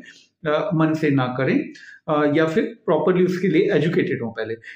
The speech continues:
Intermittent fasting में बारह से सोलह घंटे के बीच में आपको कुछ भी नहीं खाना होता है, खासकर sugary कंटेंट या फिर carbohydrate वगैरह, ठीक है। Fibers, fibers आप ले सकते हो, मूली, गाजर type की चीज़ें।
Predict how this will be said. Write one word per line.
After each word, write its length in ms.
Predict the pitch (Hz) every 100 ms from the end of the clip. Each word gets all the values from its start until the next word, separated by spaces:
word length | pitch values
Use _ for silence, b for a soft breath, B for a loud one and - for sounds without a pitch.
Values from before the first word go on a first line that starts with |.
| B
Intermittent 480 | 202 240 247 269 262
fasting 380 | 180 175 208 180
में 180 | 220
बारह 280 | 156 147 170
से 160 | 202 226
सोलह 280 | 220 151 151
घंटे 280 | 147 139 143
के 140 | 147
बीच 260 | 135 135 147
में 80 |
आपको 240 | 127 - 185
कुछ 240 | 170 -
भी 80 | 143
नहीं 200 | 127 127
खाना 220 | 123 127
होता 300 | 127 123 151
है, 80 | - B B -
खासकर 520 | 147 147 - 208 220
sugary 360 | - 135 143
कंटेंट 460 | 143 156 143 185 254 160
या 140 | 143
फिर 220 | 139 208
carbohydrate 560 | - 117 107 104 104 110
वगैरह, 320 | 110 110 107 - _ _ _
ठीक 160 | 165 170
है। 140 | 226
Fibers, 400 | 196 147 143 156
fibers 340 | 160 135 170 185
आप 380 | 156 - - -
ले 200 | 143 131
सकते 340 | - 117 -
हो, 160 | 107 135 B B 147
मूली, 280 | 139 135
गाजर 300 | 131 120 120
type 240 | 117 117 113
की 60 | -
चीज़ें। 300 | - 113 -